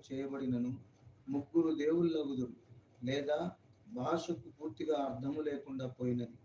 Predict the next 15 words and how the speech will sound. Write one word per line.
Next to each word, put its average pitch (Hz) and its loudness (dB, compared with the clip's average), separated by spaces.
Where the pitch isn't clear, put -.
ఈ 120 0
మాటలు 147 0
మరలా 135 2
వినండి. 143 0
అల్ఫాయు, 131 0
ఒమేగాయు 135 2
నేనే, 123 0
ఆదియును 143 0
అంతమును, 143 -2
వర్తమాన 135 -2
భూత 131 0
భవిష్యత్ 131 -2
కాలములలో 143 0
ఉండువాడను 139 2
నేనే 131 2